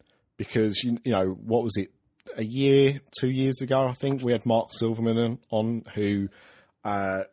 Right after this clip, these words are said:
plays, oh, sorry, re-recorded or redubbed the Ron Ser-, the Rod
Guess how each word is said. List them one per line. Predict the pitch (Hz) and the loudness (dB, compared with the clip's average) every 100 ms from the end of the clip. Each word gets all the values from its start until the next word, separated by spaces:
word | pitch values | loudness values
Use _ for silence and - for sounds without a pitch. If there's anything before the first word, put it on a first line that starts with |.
| _ _ _ | _ _ _
plays, | - 110 104 98 - - - _ _ | -4 -2 -2 -4 -6 -6 -8 _ _
oh, | 127 - | -14 -10
sorry, | - 92 76 - _ - | -4 -4 -6 -12 _ -14
re-recorded | 107 120 120 113 123 110 104 95 | 0 2 2 2 0 0 0 -2
or | 92 | -2
redubbed | 104 107 98 95 92 - - - - - _ | -2 -2 0 0 0 -4 -16 -18 -20 -20 _
the | 110 | -6
Ron | 98 107 104 | 2 2 4
Ser-, | - 104 101 - _ - - | 2 4 2 -2 _ -16 -12
the | - | -8
Rod | 101 113 104 | -2 0 0